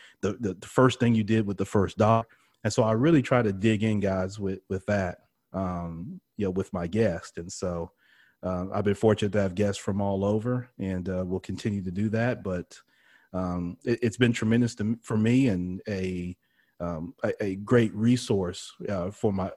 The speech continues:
other businesses that I do. The podcast has served as a sort of a digital resume, I like to say, that, um, people in my industry are starting to know me for the podcast even before, um,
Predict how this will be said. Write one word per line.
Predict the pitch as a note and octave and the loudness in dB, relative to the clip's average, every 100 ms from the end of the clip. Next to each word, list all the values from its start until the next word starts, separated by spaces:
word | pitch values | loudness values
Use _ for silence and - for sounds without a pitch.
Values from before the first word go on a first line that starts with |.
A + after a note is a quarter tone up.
| - | 2
other | D#3 F3 | 6 6
businesses | A2+ G2+ G#2 G2+ F2+ | 4 0 -4 -8 -6
that | G2 | -6
I | F2+ | -6
do. | F2+ F#2 | -6 -6
The | F2 | -4
podcast | - G#2 G2+ G#2 F2+ | 0 0 0 -4 -4
has | F#2 | -8
served | - G#2 G2 F#2 | -2 0 0 -2
as | F#2+ F2+ | -4 -4
a | F2 F2 _ _ _ | -6 -8 _ _ _
sort | - B2+ G2+ | 2 4 4
of | |
a | F#2 | 2
digital | F2 A#2+ A2+ F#2+ | 4 4 4 2
resume, | G2+ C3 A2 F2+ D#2 F#2 - _ | 4 4 4 -2 -4 -10 -18 _
I | F#2 | -4
like | F#2+ F2 | -4 -4
to | F2 | -8
say, | - E2+ D#2+ | -6 -6 -6
that, | F2+ E2+ - - - - _ - | -8 -10 -12 -20 -20 -20 _ -8
um, | F#2 E2 D#2+ - - | -6 -4 -8 -12 -2
people | B2+ A2+ A2 | 0 2 2
in | G2+ | 2
my | A2 A2 | 4 4
industry | G#2+ G2+ G#2+ G#2+ F#2+ | 2 0 -2 -4 -2
are | F2 | -2
starting | - G#2+ G2 | 0 0 0
to | |
know | F#2+ G2+ A2 | 0 2 2
me | G2 | 0
for | G2 | -2
the | F#2 | -6
podcast | - A#2 B2 B2 G2 G2 - | -2 0 0 -2 -2 -4 -4
even | G2 G2 | -6 -6
before, | F#2 - F#2+ F2 F2+ - _ _ _ - | -6 -4 -2 -2 -6 -12 _ _ _ -8
um, | F#2 F2+ F2 F2 | -6 -4 -6 -8